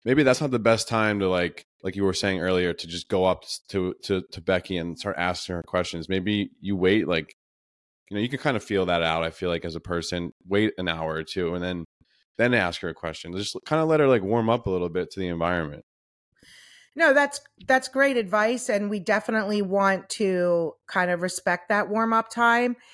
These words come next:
Speaker 2: And most parents have an idea. I mean, you mentioned an hour or two. The problem is most parties are only an hour or two. So a lot of our kids take the entire time. So there's things we can do to kind of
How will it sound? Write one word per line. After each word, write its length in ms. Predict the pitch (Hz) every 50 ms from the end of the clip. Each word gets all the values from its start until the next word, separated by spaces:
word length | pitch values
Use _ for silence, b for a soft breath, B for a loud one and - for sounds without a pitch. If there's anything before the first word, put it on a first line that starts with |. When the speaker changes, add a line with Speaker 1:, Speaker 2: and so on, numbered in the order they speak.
| B B B B B
Speaker 2:
And 160 | 196 208 220
most 240 | 226 247 285 277 -
parents 360 | - 254 240 226 226 220 214
have 160 | - 208 202 202
an 100 | 196 190
idea. 580 | 175 175 175 165 - 196 196 202 208 214 220
I 80 | 214 196
mean, 200 | 202 196 190 190
you 100 | 196 196
mentioned 360 | 202 202 214 208 - 220 196
an 120 | 185 180
hour 340 | 165 165 170 170 185 202 214
or 80 | 220 220
two. 240 | - - 240 233 214
The 80 | 208
problem 400 | - - - 208 214 208 214 202
is 140 | 190 185 175
most 320 | 185 185 196 190 - -
parties 400 | - - 196 196 180 180 175 165
are 120 | 180 175 - -
only 320 | 196 214 208 180 170 160
an 100 | 160 160
hour 340 | 135 147 160 151 147 151 143
or 100 | 139 151
two. 220 | - - 147 - - - - B B B B B B B B
So 200 | - 220 208 202
a 20 |
lot 220 | 196 196 196 208 226
of 80 | 214
our 120 | 208 196 196
kids 320 | 196 - 202 190 175 - -
take 260 | - 208 196 196 -
the 120 | 196 180
entire 480 | 180 170 175 - - 185 180 175 160 170
time. 380 | - - 208 185 170 160 156
So 140 | 170 - 180
there's 200 | 175 185 190 -
things 300 | - 233 233 226 214 -
we 100 | 208 196
can 180 | 190 - 180 175
do 220 | 170 185 180 180
to 140 | 175 170 165
kind 260 | - - 185 180 175
of 80 | 160